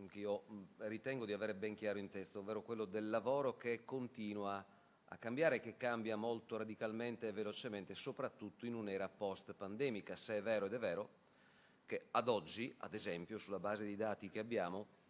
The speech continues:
la prima domanda che una persona va a fare, eh, rispetto ad un colloquio di lavoro non è neanche più il salario, cosa legittima e giustissima da chiedere, ci mancherebbe altro, ma la conciliazione vita-lavoro, eh,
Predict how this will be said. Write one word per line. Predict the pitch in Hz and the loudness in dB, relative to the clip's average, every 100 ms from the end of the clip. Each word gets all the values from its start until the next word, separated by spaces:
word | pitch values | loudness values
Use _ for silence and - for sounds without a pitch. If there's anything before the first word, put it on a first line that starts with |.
| - - - - | -20 -20 -18 -6
la | 101 | -2
prima | 135 139 | 2 4
domanda | 127 131 113 101 98 | 6 6 6 4 0
che | 117 110 110 | 2 0 0
una | 107 | -6
persona | 107 101 147 113 | -6 -6 -4 -2
va | 98 | 2
a | 104 | 0
fare, | - 104 90 92 95 - - | 2 2 4 0 -4 -14 -10
eh, | 95 90 92 92 | -6 -4 -4 -6
rispetto | 98 - 123 117 - 104 | -8 -4 -4 -4 -2 0
ad | 90 98 92 98 | 0 0 0 -2
un | 104 | -4
colloquio | 120 117 107 | -2 -2 0
di | |
lavoro | 147 98 101 98 - - - - - _ _ - | 0 2 2 2 -2 -12 -20 -20 -20 _ _ -6
non | 127 | 0
è | |
neanche | 127 123 120 | 2 0 0
più | 139 117 - - - | 0 0 -2 -12 -10
il | 110 98 | -8 -4
salario, | - 110 110 92 85 - | 0 4 6 6 2 -4
cosa | 101 95 | -4 -4
legittima | 76 92 113 151 107 | -4 -4 -4 -4 -2
e | 101 | -2
giustissima | 101 - 113 - 101 | -4 -6 -4 -4 -2
da | 98 | -2
chiedere, | 117 98 98 | 0 0 0
ci | - | -2
mancherebbe | 104 107 120 135 | -4 -2 2 6
altro, | 104 107 | 6 4
ma | 101 107 110 - | 4 6 6 2
la | 95 | -10
conciliazione | 95 98 98 - 104 | -8 -4 -4 -4 -4
vita-lavoro, | 92 92 120 135 123 131 - - - - - | -4 -2 2 6 6 4 -2 -20 -20 -20 -12
eh, | - | 0